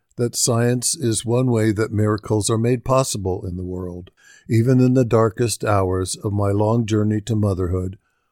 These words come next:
hope existed for me and my husband in the form of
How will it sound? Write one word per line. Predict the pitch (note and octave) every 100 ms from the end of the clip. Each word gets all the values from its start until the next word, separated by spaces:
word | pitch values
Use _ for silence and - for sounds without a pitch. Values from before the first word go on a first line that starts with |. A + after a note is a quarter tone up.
| _
hope | C#3 C3 - - -
existed | G2 E2+ G2 - G2+ F2
for | G2+
me | G2+ G#2
and | G#2
my | G2+ G2+
husband | F#2+ G2+ - A2+ A2+ - _ _ _
in | -
the | A#2
form | A#2+ B2 A2+ A#2+
of | A#2 G#2+ G#2+